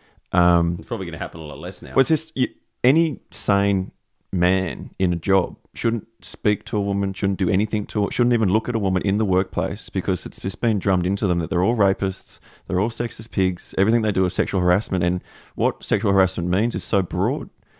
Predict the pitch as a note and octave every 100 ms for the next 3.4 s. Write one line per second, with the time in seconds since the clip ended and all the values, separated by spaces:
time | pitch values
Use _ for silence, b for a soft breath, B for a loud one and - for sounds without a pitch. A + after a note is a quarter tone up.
0 | b b F#2+ F2+ - G#2+ - A2+ G#2 F#2+
1 | - - A2+ D3 A2 C2+ - - C#3+ -
2 | A2+ F#2 D2+ G2 - - - D#2 D2+ C#2+
3 | C2 B - G#2+